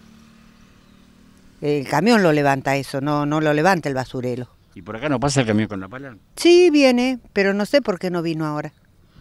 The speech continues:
Speaker 2: Eh, hemos tenido una semana de lluvias y eso está de antes de las lluvias.
Speaker 1: Sí, sí, y se ha desparramado mucha basura, se tapaba las cantarillas.
Speaker 2: ¿Han llamado a la municipalidad para que lo vengan a levantar?
Speaker 1: No sé, yo, nosotros no, no sé la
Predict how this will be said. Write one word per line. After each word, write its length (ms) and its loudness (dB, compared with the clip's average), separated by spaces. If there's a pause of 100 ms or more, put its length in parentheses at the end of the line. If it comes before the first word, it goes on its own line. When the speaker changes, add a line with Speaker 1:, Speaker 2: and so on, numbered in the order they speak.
(240)
Speaker 2:
Eh, 320 -10
hemos 180 -8
tenido 220 -8
una 120 -6
semana 320 0
de 120 2
lluvias 440 2
y 120 -6
eso 140 -6
está 180 -4
de 80 0
antes 240 -8
de 60 -8
las 160 -10
lluvias. 380 -12 (280)
Speaker 1:
Sí, 600 0
sí, 640 -4
y 40 -4
se 120 -4
ha 60 0
desparramado 640 -4
mucha 500 -6
basura, 840 -6
se 320 -14
tapaba 480 -4
las 180 -10
cantarillas. 880 -8 (380)
Speaker 2:
¿Han 120 -8
llamado 340 6
a 20 8
la 100 4
municipalidad 560 2
para 140 -2
que 80 -4
lo 60 -4
vengan 240 -6
a 60 -10
levantar? 500 -12 (280)
Speaker 1:
No 220 -10
sé, 220 -8
yo, 180 -10
nosotros 520 -6
no, 160 -2
no 120 -8
sé 180 -10
la 140 -8